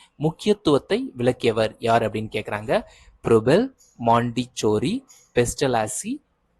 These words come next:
ஹார்பார்ட். இந்த நாலு ஆப்ஷன்ல எது வந்து கரெக்டா இருக்கும் அப்படின்னு சொல்லும்போது கரெக்ட் ஆப்ஷன் ஆன்சர் டி, ஹார்பார்ட். அடுத்தது, குழவி பூங்கா முறையை உருவாக்கியவர், அதாவது குழவி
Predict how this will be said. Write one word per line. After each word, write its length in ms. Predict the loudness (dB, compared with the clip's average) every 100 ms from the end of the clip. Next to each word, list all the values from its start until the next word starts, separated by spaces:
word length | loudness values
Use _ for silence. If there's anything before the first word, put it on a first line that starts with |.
| -2
ஹார்பார்ட். 540 | -2 2 2 2 -2 -16
இந்த 200 | -8 -2
நாலு 320 | 0 0 2 2
ஆப்ஷன்ல 580 | 0 -2 -6 -4 -6 0
எது 260 | 2 2
வந்து 240 | 2 0 -4
கரெக்டா 360 | -6 -6 -4
இருக்கும் 320 | -2 -4 -6 -6
அப்படின்னு 260 | -6 -8 -6
சொல்லும்போது 420 | -6 -4 -4 -4
கரெக்ட் 320 | -4 -4 -6 -8
ஆப்ஷன் 440 | -6 -4 -4 -6 -6 -6
ஆன்சர் 440 | -6 -4 -4 -2
டி, 120 | 0 -2 -6 _ 4
ஹார்பார்ட். 580 | 4 4 4 2 0 -18 _ _ _ _ _ _ _ _ _ _ _ _ _
அடுத்தது, 420 | -4 -4 -4 -6 -8 _ _ _ _ _
குழவி 360 | 6 8 8 4 2
பூங்கா 360 | 2 4 4 2
முறையை 400 | 2 4 4 4 0
உருவாக்கியவர், 760 | 2 4 6 4 0 2 0
அதாவது 420 | 2 2 4 4 2 2
குழவி 380 | 4 6 4 2